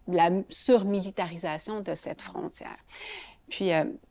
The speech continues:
quand je, j'enseigne sur, sur ces questions-là, je, je m'intéresse beaucoup aux travaux de Wendy Brown. Wendy Brown, c'est une philosophe américaine.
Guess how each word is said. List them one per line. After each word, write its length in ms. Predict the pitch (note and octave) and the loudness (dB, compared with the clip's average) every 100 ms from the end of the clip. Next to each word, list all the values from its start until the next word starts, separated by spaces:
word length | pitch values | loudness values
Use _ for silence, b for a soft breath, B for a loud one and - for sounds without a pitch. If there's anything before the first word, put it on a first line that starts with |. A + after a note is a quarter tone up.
| _ | _
quand 200 | G#3+ C4+ | 2 4
je, 220 | C4 F3+ | 4 2
j'enseigne 500 | E3 E3+ D#3 G#3 B3 | 2 0 0 0 0
sur, 260 | A3 - E3 | 0 -2 -2
sur 180 | - F#3+ | -2 -2
ces 180 | - F3 | -2 -2
questions-là, 720 | G3 G3 - D#3 E3 F#3+ B3 | -2 -2 -4 -4 -2 0 0
je, 280 | F3+ D#3+ D#3+ | 0 0 -2
je 160 | - | 0
m'intéresse 500 | E3+ E3+ F3 A3+ G#3+ | -2 0 -2 -2 -4
beaucoup 240 | F#3 - D4+ | -4 -2 0
aux 60 | |
travaux 400 | - F3 E3 G#3+ | 0 -2 0 0
de 120 | G#3 | 2
Wendy 320 | E3+ F3 G#3 G3 | 2 4 2 2
Brown. 280 | F#3 E3 E3 | 4 4 2
Wendy 220 | G3 G#3 | 0 0
Brown, 240 | G3 B3+ | 0 0
c'est 100 | C#4 | 0
une 60 | F#3 | 0
philosophe 420 | - D#3+ E3 - | 0 0 0 -2
américaine. 540 | D#3+ D3+ - D#3 B3 | 0 0 -4 -6 -6